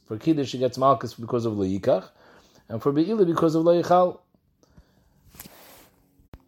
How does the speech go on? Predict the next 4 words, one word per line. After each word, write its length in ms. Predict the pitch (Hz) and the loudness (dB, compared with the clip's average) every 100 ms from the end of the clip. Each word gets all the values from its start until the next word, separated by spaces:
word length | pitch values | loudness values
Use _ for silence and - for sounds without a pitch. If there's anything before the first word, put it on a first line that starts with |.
| _ - | _ 4
Rava 300 | 117 220 220 | 6 8 6
Amar, 560 | 180 170 160 156 143 - - - - _ _ | 4 2 0 0 -2 -10 -20 -20 -20 _ _
Baal 680 | 87 104 185 180 170 170 165 | -4 8 8 10 6 4 0
Loike. 520 | 131 151 165 - - | 0 0 0 -6 -20